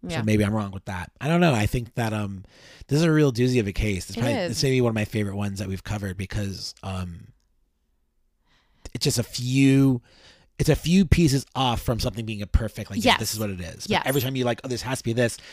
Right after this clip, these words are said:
Speaker 2: there's always one loose end. Like, but
Speaker 1: Yes.
Speaker 2: how?
Speaker 1: And honestly, I think some of the loose ends too, I think have to do with the fact that there are enough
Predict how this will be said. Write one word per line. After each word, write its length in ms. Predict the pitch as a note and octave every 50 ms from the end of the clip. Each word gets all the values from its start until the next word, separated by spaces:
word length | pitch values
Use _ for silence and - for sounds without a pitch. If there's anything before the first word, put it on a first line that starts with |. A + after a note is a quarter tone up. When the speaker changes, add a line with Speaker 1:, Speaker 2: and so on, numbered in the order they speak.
| - -
Speaker 2:
there's 140 | B2 A2+
always 200 | A#2 B2+ B2+ A2
one 240 | G#2+ G#2 A2+ A#2+ A#2
loose 180 | A2+ A2 - -
end. 160 | - G#2 F#2
Like, 120 | F2+ F2+ -
but 80 | -
Speaker 1:
Yes. 120 | A2+ - -
Speaker 2:
how? 540 | - - - - G#2 A2+ A#2 G#2 F#2 F#2 F#2 F#2 - - - - - -
Speaker 1:
And 100 | C#4 C#4
honestly, 380 | - C#4+ F4+ B4 C#5 - G#4+ G4
I 60 | E4
think 180 | - D4 C#4 -
some 140 | - A#3+
of 40 | C4
the 60 | C4
loose 200 | B3 A3+ A3 G#3
ends 260 | A3+ G3+ G3 G3 - -
too, 440 | - - G#3+ G#3+ G#3 G3 F#3+ - - _ _ _ _ _ _ _ _ _ _ _ _ _ _ _ _ _ _ _ _ -
I 100 | A#3 A3
think 400 | - - B3+ A#3 A3 G#3+ - - _ _ _ _ _ _ _ _ -
have 220 | G#3+ G#3+ A3+ A3+
to 80 | - G#3+
do 80 | G#3
with 80 | G3+ -
the 60 | G#3
fact 360 | F#3+ - G3+ F#3+ F#3+ - _
that 240 | - F#3 F3 E3 - _ _ _ _ _ _ _
there 300 | - G3+ F#3+ F#3+ F#3+ - - -
are 340 | F#3 F3+ F3 F3+ F3+ - _ _ _ _ _ _ _ _ _ _ _ _ _ _ _ _ _ _ - - _ _ _
enough 500 | - A3 G#3 G#3 G#3 G3+ G3+ - -